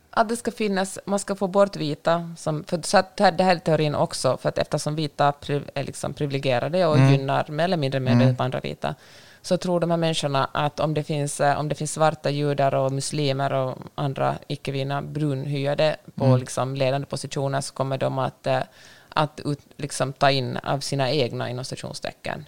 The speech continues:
Speaker 1: precis som vita gör nu. Man tänker att man, en säkert dålig
Speaker 2: Men alltså,
Speaker 1: beteende.
Speaker 2: b-,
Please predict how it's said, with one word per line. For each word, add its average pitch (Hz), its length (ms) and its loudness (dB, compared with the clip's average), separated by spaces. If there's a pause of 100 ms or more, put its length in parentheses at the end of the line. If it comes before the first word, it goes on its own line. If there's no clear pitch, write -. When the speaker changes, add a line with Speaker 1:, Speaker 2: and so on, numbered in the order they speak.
(140)
Speaker 1:
precis 151 160 -4
som 131 120 -4
vita 135 260 -4
gör 127 120 -2
nu. 123 140 -6
Man 139 120 -6
tänker 139 220 -2
att 135 140 -2
man, 139 200 -4 (200)
en 139 120 -4
säkert 139 300 -4
dålig 135 180 0
Speaker 2:
Men 156 140 10
alltså, 156 260 10
Speaker 1:
beteende. 147 320 12 (200)
Speaker 2:
b-, 120 140 -2